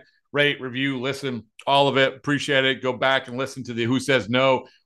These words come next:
Wednesday. It was a good one, a really good one with Jeff Runnels. I mean, just, uh, Ox, a Big Sox guy, at Big Sox Guy,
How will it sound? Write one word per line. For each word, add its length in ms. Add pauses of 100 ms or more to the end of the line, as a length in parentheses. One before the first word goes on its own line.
(100)
Wednesday. 540
It 80
was 120
a 80 (220)
good 180
one, 200
a 80
really 260
good 180
one 340
with 160
Jeff 320
Runnels. 440
I 40
mean, 240
just, 200 (100)
uh, 180
Ox, 280
a 60
Big 240
Sox 380
guy, 280
at 320
Big 180
Sox 320
Guy, 300